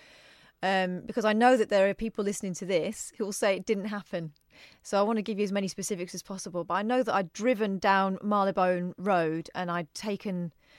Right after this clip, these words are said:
I'd taken a, a, a left off there, and I was at some lights. I think it was the lights that you turn right onto and you end up going down, uh, towards Saint,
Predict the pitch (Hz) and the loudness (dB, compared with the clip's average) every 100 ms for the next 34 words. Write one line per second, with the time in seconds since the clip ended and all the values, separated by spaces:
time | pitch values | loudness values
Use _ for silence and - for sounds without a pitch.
0 | - - - 208 - 233 220 202 190 190 | -20 -20 -12 -10 -6 -4 -2 -2 -2 -2
1 | - 190 - _ - 185 208 208 180 - | -2 -4 -6 _ -8 -4 2 2 2 -4
2 | 185 - 180 156 160 - - - 196 202 | -6 -4 -6 -4 -6 -10 -20 -12 -2 0
3 | 190 190 - - 185 214 269 180 - - | 2 0 -2 -4 -2 2 2 0 -4 -14
4 | - - _ 214 208 - - - 370 269 | -18 -18 _ -10 -10 -10 -10 -4 -4 -2
5 | 233 214 - 208 233 226 - 196 214 - | -4 -4 -2 0 2 0 -2 -6 -6 -6
6 | 240 220 220 202 - - - 202 247 240 | -2 0 0 -4 -12 -20 -10 0 2 2
7 | 214 240 196 208 214 196 226 - 214 208 | 0 0 0 0 -2 -2 -4 -2 0 0
8 | 196 208 202 202 196 190 - - _ 202 | 0 0 2 0 -2 -6 -16 -20 _ -2
9 | 202 196 196 240 220 208 - 175 | 0 0 -2 -2 -2 -2 -4 -10